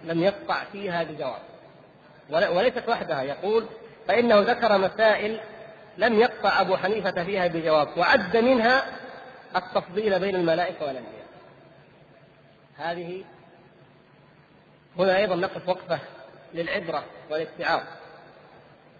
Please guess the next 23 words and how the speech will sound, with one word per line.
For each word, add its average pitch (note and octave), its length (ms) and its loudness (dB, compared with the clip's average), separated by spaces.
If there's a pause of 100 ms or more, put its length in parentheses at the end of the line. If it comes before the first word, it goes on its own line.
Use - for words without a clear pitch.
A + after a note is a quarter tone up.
تعلمون G3 500 2 (960)
كيف F#3 240 -2
كان F3+ 280 0
ورع E3 280 2
السلف D3+ 360 -6 (120)
الصالح D#3+ 300 -4
في D3 100 -10
هذا D3 200 -2
الباب. B2+ 260 -10 (640)
الإمام E3+ 440 0
مالك F3+ 320 0 (720)
قيل F#3+ 200 -2
إنه F3 440 -2
سئل F#3+ 220 -2
عن D#3+ 180 -2
أربعين F3 460 -2
مسألة F#3 380 -6 (680)
فأجاب E3 460 -2
في G3+ 260 -8
ست F3+ 260 -10
وثلاثين: F#3 720 -4 (200)
"لا D#3 200 -2
أدري". - 160 -12